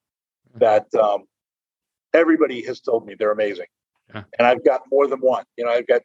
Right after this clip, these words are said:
Speaker 1: ten or fifteen of these records that, and I've got over a hundred records that I've written, but I know I've got, I've got ten or fifteen hits.
Speaker 2: Yeah.
Speaker 1: And, uh, and you need to have a catalog, you know, of a hundred records to have ten or fifteen hits. So, uh, pretty excited as to see that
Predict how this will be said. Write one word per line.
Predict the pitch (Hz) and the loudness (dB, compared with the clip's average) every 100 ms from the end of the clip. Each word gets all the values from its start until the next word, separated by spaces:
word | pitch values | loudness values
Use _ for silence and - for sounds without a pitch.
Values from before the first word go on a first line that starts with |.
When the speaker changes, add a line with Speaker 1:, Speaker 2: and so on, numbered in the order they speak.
| - | 0
Speaker 1:
ten | 135 | 0
or | 127 | 0
fifteen | - 123 - 135 123 | 0 -2 -2 -2 -2
of | 113 | -4
these | 110 110 | -6 0
records | 127 123 104 - | 0 0 -8 -4
that, | 101 95 - _ _ _ | -2 -2 -6 _ _ _
and | 131 | 0
I've | 127 | 2
got | 139 | 4
over | 151 139 | 2 2
a | 135 | 2
hundred | 165 143 | 2 0
records | 120 113 110 | -2 -4 -6
that | 120 | -8
I've | 113 | -4
written, | 139 151 _ | -2 -4 _
but | 107 | -10
I | 117 | -6
know | 147 143 | 0 0
I've | 139 | 2
got, | 127 127 _ _ _ _ | -2 -2 _ _ _ _
I've | 143 | 0
got | 170 190 - | 0 0 -4
ten | 175 | -6
or | 170 | -4
fifteen | 170 - 151 139 | -6 -6 -8 -4
hits. | 131 120 - - - _ _ _ | -2 -4 -6 -20 -20 _ _ _
Speaker 2:
Yeah. | 117 123 - | -6 -6 -2
Speaker 1:
And, | 123 117 117 117 | 2 4 2 0
uh, | 113 104 - | 0 0 -6
and | 120 | -6
you | 143 160 | -4 -4
need | 185 175 | -4 -2
to | |
have | 139 | -2
a | 120 | -4
catalog, | - 131 127 127 107 - - _ _ _ _ _ | 0 2 4 2 2 0 -8 _ _ _ _ _
you | 127 | -2
know, | 117 113 104 | 2 2 2
of | - 113 | -2 -2
a | 113 | 0
hundred | 127 117 113 | 0 -4 -2
records | 113 - 110 - | -2 -2 -12 -6
to | |
have | 120 147 | -4 -4
ten | 120 107 | -6 -8
or | |
fifteen | - 104 104 98 | -10 -18 -20 -2
hits. | 101 - - | -2 -2 -2
So, | 110 101 - _ _ _ _ _ | 0 0 -4 _ _ _ _ _
uh, | 120 117 113 | 2 4 2
pretty | - 160 156 | 0 -2 -2
excited | - 131 135 123 | 0 0 0 -4
as | 113 - | -6 -8
to | 120 | -14
see | - 127 123 | -10 -6 0
that | 117 | 0